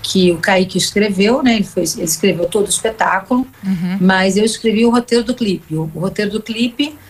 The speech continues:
Speaker 1: se encaixou com o roteiro do, do espetáculo e nós tivemos que fazer um curta, na verdade, porque o espetáculo tem várias horas, né? Tem dois tempos de espetáculo, e nós tivemos que diminuir isso pra caber num videoclipe que fosse quase um curta. Então,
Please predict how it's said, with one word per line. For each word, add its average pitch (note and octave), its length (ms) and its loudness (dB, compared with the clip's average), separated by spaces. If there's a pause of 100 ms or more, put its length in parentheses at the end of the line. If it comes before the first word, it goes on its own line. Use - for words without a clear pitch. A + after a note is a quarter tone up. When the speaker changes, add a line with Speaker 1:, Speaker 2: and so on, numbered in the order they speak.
(240)
Speaker 1:
se - 200 0
encaixou A#3 520 2
com B3+ 200 -2
o B3 40 4
roteiro A3 720 -2 (160)
do, G#3 580 -6
do F#3+ 140 -2
espetáculo G3+ 560 0
e A#3 60 6
nós A3+ 180 4
tivemos A3+ 340 2
que - 100 -10
fazer A3 500 0 (240)
um C#4+ 160 2
curta, B3+ 560 0
na F3+ 100 0
verdade, E3 440 0
porque F3+ 260 -6
o - 20 0
espetáculo F#3 480 -2
tem F#3 220 -2
várias E3+ 540 -2
horas, G3+ 400 2
né? F3+ 160 -4
Tem E3+ 140 -12
dois G3 220 -2
tempos F#3 340 0
de - 60 -2
espetáculo, G3 580 -2 (520)
e - 20 -2
nós A3 160 2
tivemos A#3+ 220 2
que - 80 -8
diminuir C4+ 340 4
isso C4+ 160 0
pra C4+ 120 0
caber A#3 420 2
num D#4+ 140 -4
videoclipe F#3+ 760 0 (320)
que G#3 180 -2
fosse G3 500 0
quase F#3+ 400 0
um C4+ 80 2
curta. D#3 420 -6
Então, A3+ 380 0